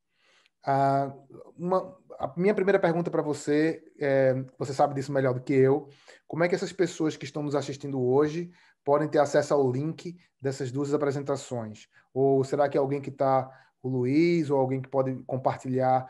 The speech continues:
aqui na, no chat com todo mundo, o link pra essas, pra quem não tem o link ainda, porque muita gente já, já se cadastrou, a gente sabe. Mas pra quem não tem o link ainda, que quiser se cadastrar, vale a pena.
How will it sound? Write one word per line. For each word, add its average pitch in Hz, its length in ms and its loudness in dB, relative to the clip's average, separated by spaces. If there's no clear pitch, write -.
aqui 139 600 -4
na, 131 300 -2
no 127 180 -6
chat 139 380 -2
com 135 100 -8
todo 135 240 -2
mundo, 135 440 -4
o 127 60 -2
link 143 260 -6
pra 135 160 2
essas, 131 340 -4
pra 175 120 0
quem 202 140 0
não 202 160 0
tem 180 180 2
o 165 80 2
link 160 220 -2
ainda, 147 280 0
porque - 220 -6
muita 170 240 0
gente 170 200 -6
já, 170 280 2
já 160 140 4
se - 100 -10
cadastrou, 156 480 2
a 139 60 2
gente 151 160 -10
sabe. 127 400 0
Mas 131 140 -10
pra 170 120 0
quem 196 140 2
não 196 120 2
tem 190 140 0
o 175 100 2
link 160 240 -2
ainda, 156 280 2
que - 120 -8
quiser 160 220 0
se 160 120 -8
cadastrar, 139 600 2
vale 160 220 4
a 170 60 4
pena. 170 500 0